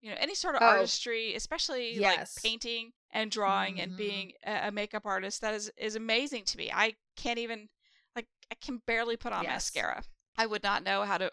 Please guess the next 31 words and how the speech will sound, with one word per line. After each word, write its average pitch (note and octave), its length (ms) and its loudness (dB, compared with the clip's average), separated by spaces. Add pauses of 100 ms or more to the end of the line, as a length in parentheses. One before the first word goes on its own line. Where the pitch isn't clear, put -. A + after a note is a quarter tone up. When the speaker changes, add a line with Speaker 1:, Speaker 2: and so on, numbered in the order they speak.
Speaker 1:
how G3 120 -2
to F3+ 240 -2 (400)
blend G3 480 8
Speaker 2:
Yeah. G#3 60 0
Speaker 1:
colors F#3 500 0
or F3+ 80 0
anything G3 260 -8
like F3 200 -6
that. G3 60 2 (100)
Speaker 2:
Yeah. - 60 2
Speaker 1:
But - 80 0
to B3 80 -6
watch C#4 260 4
the D#4 100 -6
show, A#3+ 440 4
it's - 160 2
just - 140 0
so E4 120 0
much A4 220 -2 (100)
fun. A3+ 400 2 (260)
I'm B3 160 -4
just - 300 -2 (560)
in A3 200 -4
awe, - 300 2 (140)
really, F3+ 260 -4
truly. F#3 320 -6
These A3+ 220 -2
people G#3+ 260 0
Speaker 2:
Mm-hmm. G3 80 2
Speaker 1:
are F3+ 60 0
incredible. E3+ 480 -6